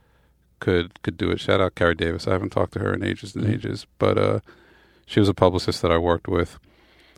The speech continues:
Speaker 1: And I went in there, and we kinda hit it off a little bit.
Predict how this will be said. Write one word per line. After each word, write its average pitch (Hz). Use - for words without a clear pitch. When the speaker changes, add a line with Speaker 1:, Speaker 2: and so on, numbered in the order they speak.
Speaker 1:
And 98
I 98
went 110
in 135
there, 127
and 104
we 101
kinda 110
hit 107
it 104
off 104
a 110
little 107
bit. 104